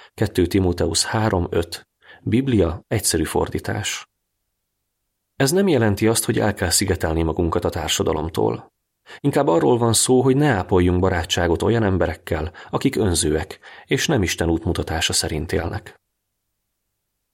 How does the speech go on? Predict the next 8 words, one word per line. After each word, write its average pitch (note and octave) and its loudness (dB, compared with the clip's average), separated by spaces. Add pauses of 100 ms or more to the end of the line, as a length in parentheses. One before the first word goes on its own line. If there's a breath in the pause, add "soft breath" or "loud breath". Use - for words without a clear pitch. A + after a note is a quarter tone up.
(120)
Vajon G2+ 4
minden A#2 2
emberre C#3+ 2
jellemző A2+ 4
lesz G2 2
az F#2 0
önzés? - -4 (1120 loud breath)
Nem. E2+ -4